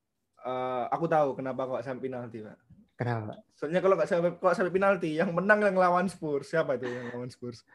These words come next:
Speaker 2: Ya, iya. Kenapa kok bisa begitu?
Speaker 1: Ya, karena itu Spurs.
Speaker 2: Iya, oke, oke. Oke,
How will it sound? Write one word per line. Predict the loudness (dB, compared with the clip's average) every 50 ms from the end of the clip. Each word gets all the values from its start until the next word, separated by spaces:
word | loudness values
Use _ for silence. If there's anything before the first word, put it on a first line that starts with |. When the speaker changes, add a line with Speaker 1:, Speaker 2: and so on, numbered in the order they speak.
| -20 _ _
Speaker 2:
Ya, | 4 6 6 6 6
iya. | 4 2 -2 6
Kenapa | 10 12 12 12 12 12 12
kok | 12 12 10
bisa | 8 4
begitu? | 2 2 2 0 0 -2 -4 -8 _ _ _ _ _ _ _ _ _ _
Speaker 1:
Ya, | 0 4 6 8 8 8 8 6 0 -12 _ _
karena | 4 4 4 6 6 4 4 4 4 0
itu | -4 -2 0 0
Spurs. | 0 0 -2 -2 0 2 2 2 0 -4 -8 -10 -12 -16 _ _ _ _ _ -8
Speaker 2:
Iya, | -2 2 6 8 8 10 8 8 6
oke, | 4 4 4
oke. | 4 2 0 -6 -10 -10 _ -6 8 12
Oke, | 12 12 12